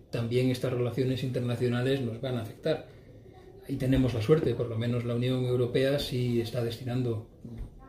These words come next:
en principio, quinientos millones de euros con el programa covax para facilitar el acceso a la vacuna de otros países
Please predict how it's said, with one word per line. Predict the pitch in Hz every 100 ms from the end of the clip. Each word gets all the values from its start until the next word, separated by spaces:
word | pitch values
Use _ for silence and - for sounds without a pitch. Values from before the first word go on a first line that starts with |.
| - - - 147
en | 131
principio, | 123 151 147 127
quinientos | 117 113 127 127 123
millones | 117 123 127 120
de | 127
euros | 139 151 165
con | 131
el | 120
programa | 117 110 120 123
covax | 123 131 156 - - - - -
para | 131 131
facilitar | 131 123 123 113 127
el | 131
acceso | 135 - 131 139
a |
la | 139
vacuna | 123 110 127 131 135
de | 123 113 113
otros | 143 139 135 110
países | - 123 123 143 139